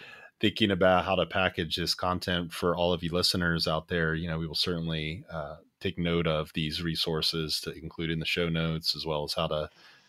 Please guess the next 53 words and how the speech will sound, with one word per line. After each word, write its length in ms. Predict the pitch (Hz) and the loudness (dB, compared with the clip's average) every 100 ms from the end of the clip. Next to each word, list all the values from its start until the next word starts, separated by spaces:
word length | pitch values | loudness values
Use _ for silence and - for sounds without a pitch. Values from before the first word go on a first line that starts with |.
| _ - | _ -4
connect 340 | 85 82 - | 0 0 0
with 160 | 80 85 | -4 2
you, 160 | 78 | 2
which 180 | 80 - | 2 0
we'll, 200 | 80 82 | -2 -2
we'll 120 | 85 | -6
get 220 | 78 85 | -4 -4
to 160 | - 85 | -2 -4
here 160 | 82 82 | -2 -2
in 80 | |
a 40 | 78 | 0
second. 540 | - 90 - 82 82 | 2 2 0 -2 -2
But 220 | 80 80 - | -4 -4 -2
Chantel, 500 | - 95 104 95 87 | -2 0 2 4 4
I'd 60 | |
love 300 | 104 117 - - - - _ | 4 4 0 -14 -20 -20 _
just 160 | - - | 0 4
to 80 | 165 | 6
think 160 | 147 | 8
about 300 | 131 101 98 | 8 8 8
this 260 | 95 90 - | 6 4 2
conversation 840 | - 101 90 - 90 87 - 90 | 2 2 4 4 4 4 2 2
that 100 | 85 | 2
we've 200 | 82 82 | 0 2
had 320 | 85 85 85 | 4 4 2
in 100 | 82 | 0
this 160 | 78 76 | 0 0
series 460 | - 80 80 76 - | 0 0 0 -2 -4
and, 420 | 87 80 78 76 82 _ _ _ _ | -4 -4 -4 -6 -10 _ _ _ _
and 120 | 87 | -4
think 120 | 123 | 0
about 180 | 127 104 | 6 6
maybe 160 | 98 98 | 6 4
just 180 | 90 - | 2 2
the 80 | 85 | 2
one 380 | 80 90 92 | 4 4 6
big 240 | 87 90 82 | 4 2 2
takeaway 640 | 87 82 85 76 71 73 | 0 2 2 0 2 0
that 80 | 78 | -2
you 140 | 76 82 | -2 -2
hope 300 | 90 82 82 | 0 -2 0
listeners 540 | 80 - 82 78 76 | 0 2 2 0 -2
will 80 | 76 | -4
hear 640 | - - 92 92 90 90 - | -6 0 4 4 4 2 0
and 380 | 80 76 76 82 | -2 -2 -4 -8
maybe 180 | 87 - | -12 -12
put 160 | - 127 | -2 2
into 260 | 117 87 | 4 4
action 480 | 92 95 - 85 80 | 2 2 0 -2 -2
today 640 | - 78 80 78 67 69 85 | -4 0 2 4 2 -2 -10
from 240 | - 80 | -8 -4
our 120 | 71 76 | -2 -2
conversation. 760 | 85 71 69 - 73 71 76 | -4 -4 -4 -4 -4 -6 -6